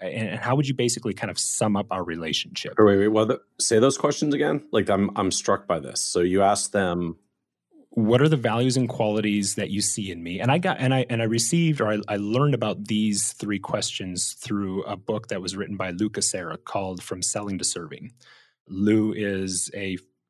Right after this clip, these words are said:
Speaker 1: phenomenal, the, the book just really resonated with me. He's primarily in the insurance field.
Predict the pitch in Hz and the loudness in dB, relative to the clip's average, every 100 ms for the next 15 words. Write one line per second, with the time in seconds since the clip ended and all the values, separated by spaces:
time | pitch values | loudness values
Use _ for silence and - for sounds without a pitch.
0 | _ - - - 101 107 117 110 107 104 | _ -16 -4 0 2 0 0 -2 -2 -2
1 | 95 - _ _ - 123 127 123 117 156 | -4 -10 _ _ -14 -2 0 0 0 0
2 | 135 120 117 110 117 98 98 101 120 117 | 0 -4 -2 0 0 0 -2 0 0 -2
3 | 113 113 117 110 - 151 131 - - 139 | -2 -2 -2 -2 2 2 2 -2 -2 0
4 | 131 202 175 117 101 107 101 90 85 - | 2 2 2 2 0 0 -2 -4 -6 -8
5 | - 80 92 | -8 -8 -10